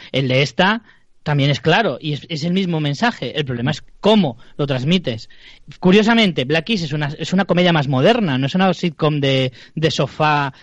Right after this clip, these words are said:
y de, y de un único plano general, no. Black Kiss es una serie que ni siquiera está hecha en plató, que está hecha, eh, bueno,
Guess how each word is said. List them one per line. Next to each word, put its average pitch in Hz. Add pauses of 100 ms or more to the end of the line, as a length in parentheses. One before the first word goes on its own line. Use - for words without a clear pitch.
(180)
y 165
de, 143
y 147
de 143
un 151
único 147
plano 175 (240)
general, 147 (100)
no. 143 (160)
Black 123
Kiss 127
es 143
una 180
serie 139 (260)
que 151
ni 143
siquiera 135
está 127
hecha 123
en 117
plató, 120
que 127
está 113 (300)
hecha, 123
eh, 113
bueno, 127